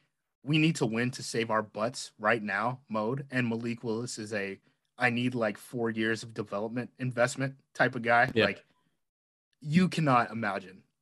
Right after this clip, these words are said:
Speaker 1: a, a worse situation for a quarterback and a franchise than, than that matchmaking.
Speaker 2: It, it's one of the things I think gets very glossed over in, like, the, the draft industrial complex, right? Is,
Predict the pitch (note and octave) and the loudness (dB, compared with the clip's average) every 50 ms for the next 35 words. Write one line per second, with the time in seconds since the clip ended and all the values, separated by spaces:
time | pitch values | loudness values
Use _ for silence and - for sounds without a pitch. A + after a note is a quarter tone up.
0 | _ - A#2+ A2+ A2 A#2+ A#2 A2+ A2+ A2 G#2 - - A#2+ G#2 A2+ G2+ G2 G2 - | _ -10 -10 -10 -8 -8 -6 -4 -4 -4 -4 -6 -8 -8 -8 -10 -10 -10 -12 -14
1 | - A#2 G#2 G2+ - - A2 G#2 G2 F#2+ F2+ - - - - - A#2+ A2 G#2+ G#2+ | -16 -18 -18 -20 -16 -10 -8 -6 -6 -6 -8 -12 -16 -10 -2 0 0 0 2 0
2 | G#2+ G2+ G2 F#2+ - - - - A2 G#2+ F#2+ - - A2 G2+ F#2+ - G#2+ F#2+ F#2 | 0 -2 -2 -2 -6 -12 -12 -10 -8 -8 -8 -6 -6 -6 -6 -4 -4 -6 -6 -6
3 | F#2 E2+ - - - - G#2 G2 F#2 F#2 G2 G#2 F#2+ F#2+ F#2 F2+ F2+ F2+ F2+ E2+ | -6 -10 -14 -14 -10 -10 -10 -10 -10 -12 -12 -12 -12 -12 -12 -14 -16 -18 -20 -20
4 | - - - - - - - - - C#3 C#3 C#3 - - C#3+ C3+ - C#3 D3+ E3 | -20 -20 -20 -20 -20 -20 -12 2 4 4 4 4 6 6 6 6 8 8 10 10
5 | F3+ F#3 D3 C3 B2 - - - C3+ C3 B2+ B2 A#2+ - A2+ G#2 A2 A2 G2 G#2 | 10 10 10 8 6 6 4 6 8 8 8 8 8 8 8 6 6 6 4 2
6 | F#2+ - G2 F#2+ G#2+ G#2+ G#2+ G2+ F#2 - G2 G2 G2 F#2+ F#2 - - G2+ G2 G2 | 0 0 2 2 4 6 6 4 2 2 4 6 6 6 6 4 2 2 2 0
7 | F#2 E2+ F#2 F2+ F2+ - G2 F#2 F2 E2+ E2 - _ - F2+ F2 E2 E2 D#2+ - | 0 0 0 0 0 0 -2 -2 -2 -2 -4 -4 _ -4 -2 -2 -2 -2 -4 -6
8 | _ E2+ E2 F2+ E2+ E2 D#2 E2 - - G#2 G2+ G#2 G2 G2 F#2+ - - - F2 | _ -6 -2 -2 0 0 -2 -4 -2 2 6 6 8 8 6 4 0 -4 -4 -2
9 | F2+ F#2 F2 E2 F#2+ F#2+ F#2+ - - F#2 E2+ E2+ E2+ - E2 D#2+ E2+ E2+ - F2+ | 0 0 2 2 2 2 2 2 0 0 0 0 0 0 0 0 0 -2 -4 -6
10 | D#2 - - - - F2+ F#2 F#2 F#2+ - - F2 F2 E2+ - | -6 -4 -4 -2 0 2 4 4 4 2 2 0 -2 -2 -4